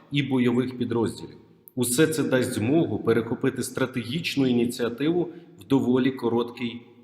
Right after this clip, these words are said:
термін, аналізують дослідники. У доповіді також наголошується на потенційній ескалації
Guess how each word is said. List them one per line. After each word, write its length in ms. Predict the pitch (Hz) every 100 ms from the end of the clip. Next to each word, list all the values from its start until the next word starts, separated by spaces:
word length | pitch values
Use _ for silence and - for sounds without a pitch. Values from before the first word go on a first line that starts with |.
| _ -
термін, 560 | 160 147 107 85 80 80
аналізують 720 | 101 110 110 104 123 131 123
дослідники. 720 | 120 113 - 123 117 - - - - _ _ _ -
У 100 | 127
доповіді 440 | 196 190 190 165
також 360 | 170 160 147 135
наголошується 880 | 147 147 165 135 110 101 - 98 - - -
на 140 | 120
потенційній 920 | 131 143 135 147 139 - 180 156 165 -
ескалації 800 | 160 - 175 190 185 98 -